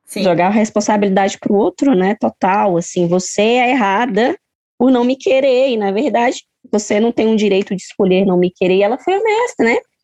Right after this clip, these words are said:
Speaker 2: Tô sendo honesta com você em dizer, "Não consigo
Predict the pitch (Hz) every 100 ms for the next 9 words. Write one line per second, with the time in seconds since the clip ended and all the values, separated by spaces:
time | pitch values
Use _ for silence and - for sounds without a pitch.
0 | _ _ _ 226 220 247 269 240 233 -
1 | 226 233 220 226 247 233 240 240 214 196
2 | 202 208 202 202 214 285 - 254 269 -
3 | 208 202 220